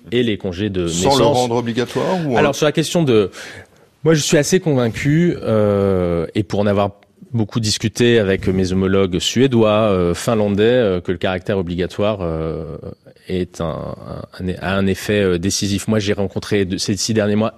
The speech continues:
Speaker 1: énormément de familles françaises, énormément de parents. J'ai été très marqué par le témoignage d'un père qui me disait, c'était à Béclair, il venait d'avoir un enfant, euh, prématuré,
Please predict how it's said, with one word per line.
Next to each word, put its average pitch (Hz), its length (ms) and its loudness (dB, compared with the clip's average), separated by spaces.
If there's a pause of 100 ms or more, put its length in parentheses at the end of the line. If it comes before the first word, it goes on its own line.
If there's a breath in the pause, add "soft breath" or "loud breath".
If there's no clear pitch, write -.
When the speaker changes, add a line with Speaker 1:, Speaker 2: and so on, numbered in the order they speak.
Speaker 1:
énormément 120 560 2
de 98 60 -4
familles 92 240 -4
françaises, 92 560 -8
énormément 107 400 -2
de 95 60 -4
parents. 101 260 -2
J'ai 101 100 0
été 95 160 -2
très - 220 -2
marqué 110 320 -2
par 98 180 0
le 92 80 -2
témoignage 104 460 2
d'un 95 120 0
père 113 280 0
qui - 120 -8
me 95 60 2
disait, 95 320 2 (720 loud breath)
c'était - 160 0
à 107 60 2
Béclair, 104 400 2
il 92 60 -4
venait 95 120 -2
d'avoir 90 220 0
un 92 80 -2
enfant, 92 300 -2
euh, 85 40 0
prématuré, 92 560 -4